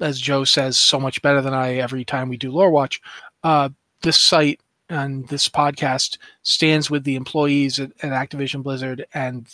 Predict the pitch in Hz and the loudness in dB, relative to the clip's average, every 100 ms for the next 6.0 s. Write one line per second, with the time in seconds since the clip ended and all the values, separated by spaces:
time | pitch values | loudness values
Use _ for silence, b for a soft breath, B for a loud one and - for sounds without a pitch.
0 | - 135 135 135 - 131 123 127 127 123 | -16 -12 -8 -10 -10 -10 -8 -8 -6 -4
1 | - - - - 131 127 139 131 131 127 | -2 -2 -4 -12 -10 -8 -8 -8 -12 -10
2 | - 131 151 147 131 - 131 120 143 127 | -10 -10 -10 -6 -6 -4 -4 -2 0 0
3 | - - - b b b - 113 123 120 | 0 -2 -6 b b b -8 -8 -8 -10
4 | - 117 127 135 131 131 127 127 120 - | -14 -18 -12 -8 -8 -8 -8 -8 -8 -10
5 | 123 117 120 - B B 135 147 143 135 | -8 -10 -12 -16 B B 2 4 4 2